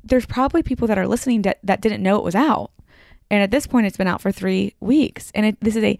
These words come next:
public, a huge public health crisis that he is saying we need to put immediate attention on it now. And again, some of the things that I wrestle with in my head is loneliness can't cause this kind of crisis.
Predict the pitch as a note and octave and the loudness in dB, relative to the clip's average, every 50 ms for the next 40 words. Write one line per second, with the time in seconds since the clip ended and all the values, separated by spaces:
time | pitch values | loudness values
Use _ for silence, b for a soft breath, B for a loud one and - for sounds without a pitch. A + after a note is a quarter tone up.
0 | b b b b _ - - A3+ G#3+ A#3+ B3 - - G3+ - - - - A#3 A#3+ | b b b b _ -2 -2 0 0 0 -2 -2 -4 -8 -10 -8 -2 0 2 2
1 | B3 B3+ A#3+ - - - _ - _ - A3 G3+ A3 A3 - - - A3 G#3+ - | 2 2 0 -4 -10 -14 _ -6 _ -2 0 0 -2 -4 -4 -2 0 0 0 0
2 | - - F#3 F#3 - - F3 E3+ - B B B B B B B B - G3 F#3+ | -2 -4 -4 -2 -2 -4 -4 -4 -6 B B B B B B B B 0 0 0
3 | - - _ _ - F#3 - A3+ A3+ A3 A3+ G#3 - G#3 G3+ F#3+ F#3+ F#3+ F#3 - | 0 -4 _ _ -16 -6 -2 2 4 4 2 2 0 -2 -2 -2 -2 -4 -6 -8
4 | _ _ F#3 F3 G3+ G3+ G3 G3 G3 F#3 F#3+ - - G3 F#3 - - G3 G3 F#3 | _ _ -8 -4 -4 -2 -2 -2 -2 -2 -4 -2 -2 -4 -4 -2 -4 -4 -4 -2
5 | F#3 F#3 F3+ F#3+ F#3+ - - - F3+ F#3 E3+ - F#3+ E3+ F3 - - - - F#2 | -2 -4 -2 -2 -4 -4 -4 -6 -6 -6 -6 -6 -6 -4 -6 -6 -8 -8 -6 -6
6 | - - - - - _ _ _ _ _ _ _ _ - A#3+ A#3 A3+ A3+ - _ | -6 -8 -10 -12 -16 _ _ _ _ _ _ _ _ 0 2 2 2 0 -4 _
7 | _ B3 A3 C#4 C4 B3 A#3 - - C#4 C#4 C#4 C4 B3 - A#3+ A3 A3 F#3+ G#3 | _ 0 2 2 2 2 0 0 0 0 2 2 2 0 0 0 -2 -2 -2 0
8 | F#3+ G3 F#3+ F#3 - - _ _ _ - G#3 G#3+ G#3+ G#3+ - - G#3+ G#3 - G3+ | 0 0 0 0 -2 -6 _ _ _ -4 0 0 0 0 0 -2 -2 -2 -2 -4
9 | F#3 F#3 F3 - - A3+ A3 G#3 G3 F#3 - G3 G3+ A3 A#3+ C4 C4 B3+ A#3 - | -4 -4 -4 -2 0 0 0 0 0 -4 -4 -4 -4 -2 0 0 0 0 0 -2
10 | - - - A3 - - - G3+ F3+ F#3 F3+ E3 - - - F#3+ F3 - - - | -4 -4 -4 -4 -4 -4 -4 -2 -2 -2 -2 -4 -8 -4 -4 -2 -2 -2 -6 -12
11 | - _ _ _ _ - - - G#3 F#3+ F3+ D#3 - - F#3+ C#3+ - - - - | -14 _ _ _ _ -14 -6 -4 -2 -2 -4 -6 -6 -4 -4 -4 -4 -6 -8 -10
12 | - - - - - - | -10 -10 -12 -16 -16 -14